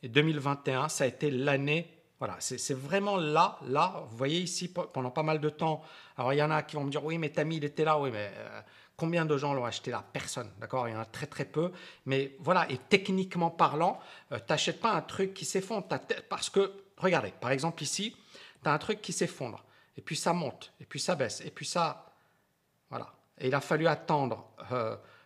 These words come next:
pas mal de temps pour revenir à l'équilibre. Donc, ce que je veux dire, c'est que quand tu as un truc qui baisse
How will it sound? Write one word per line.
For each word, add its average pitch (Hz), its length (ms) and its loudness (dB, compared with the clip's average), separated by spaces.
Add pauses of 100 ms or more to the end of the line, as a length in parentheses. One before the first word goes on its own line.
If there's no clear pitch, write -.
(160)
pas 180 120 6
mal 180 240 6
de 151 80 2
temps - 340 -2
pour 135 400 -6
revenir 190 800 4 (220)
à 127 80 0
l'équilibre. 117 580 -8 (400)
Donc, 151 180 2
ce - 80 -8
que 254 140 0
je 233 60 -6
veux 285 100 0
dire, 254 160 0
c'est - 160 -4
que 190 80 -6
quand 233 240 -2
tu 226 200 -2
as - 200 0
un 156 140 0
truc - 340 -4
qui - 160 -8
baisse 196 540 4